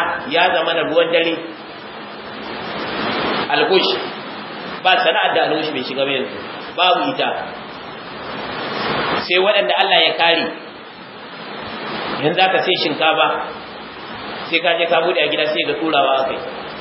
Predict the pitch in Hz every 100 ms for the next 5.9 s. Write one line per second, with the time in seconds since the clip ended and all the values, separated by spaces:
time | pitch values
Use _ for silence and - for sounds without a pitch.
0 | - - - - 170 165 185 180 165 170
1 | 160 170 165 170 165 170 170 175 175 147
2 | 139 - 175 - - - - - - -
3 | - 180 165 156 160 165 160 165 160 165
4 | 165 165 175 170 165 151 147 156 165 156
5 | 160 165 160 160 160 151 156 160 156